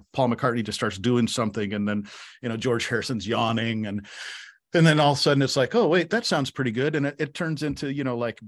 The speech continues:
"Get Back." I mean, it's just, like, started with, you know, like, him doing dun, dun, dun, dun, you know, it's like, and in five minutes, it's gone from nothing to this. And, you know, and,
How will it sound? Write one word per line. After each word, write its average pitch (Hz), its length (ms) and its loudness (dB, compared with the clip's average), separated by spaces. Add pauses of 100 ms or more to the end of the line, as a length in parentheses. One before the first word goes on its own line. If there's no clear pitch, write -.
"Get 156 160 -2
Back." - 500 -2
I 170 60 -4
mean, 170 160 0
it's 160 140 -2
just, 170 180 -2
like, 143 160 -4
started 165 360 -2
with, 139 180 -4
you 156 40 -2
know, 139 60 -2
like, 127 180 -4
him 170 140 -2
doing 123 140 -4
dun, 131 180 -4
dun, 127 260 -4
dun, 120 160 -6
dun, 127 160 -6
you 151 80 -8
know, 139 60 -2
it's 139 140 -4
like, 160 180 -6
and 160 300 -2
in 147 180 -4
five 160 260 0
minutes, 165 280 -4
it's 131 120 -6
gone 139 240 -2
from 120 400 -6
nothing 147 460 0
to 131 140 -6
this. 131 480 -4
And, 117 180 -2
you 120 60 -4
know, 107 140 -4
and, 117 240 -6